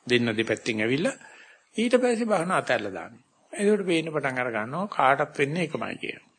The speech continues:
ඉතින් ඒක නිසා අන්නේ තල්ලු කරගෙන යනකොට එක චේතනාපූර්වක කරන සක්මනේදීත් අචේතනිකව කරන සක්-, පරියන්කේදීත් 아무තු ක්‍රම දෙකකට මේ දෙක එකතු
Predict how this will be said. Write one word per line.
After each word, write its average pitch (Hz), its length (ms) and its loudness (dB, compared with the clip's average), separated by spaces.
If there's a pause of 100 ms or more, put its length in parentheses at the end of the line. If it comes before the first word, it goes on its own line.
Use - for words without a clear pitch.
(600)
ඉතින් 139 180 0
ඒක 143 120 4
නිසා 151 240 0
අන්නේ 139 380 2 (1400)
තල්ලු 120 300 0
කරගෙන 135 320 0
යනකොට 123 400 0 (920)
එක - 120 -8 (460)
චේතනාපූර්වක 165 800 4
කරන 165 220 2
සක්මනේදීත් 139 1000 -2
අචේතනිකව 165 720 0
කරන 165 260 -4
සක්-, 156 440 -2
පරියන්කේදීත් 131 880 0 (280)
아무තු 170 320 0
ක්‍රම 165 220 4
දෙකකට 160 380 0
මේ 120 160 -2
දෙක 113 160 -4
එකතු 123 160 -4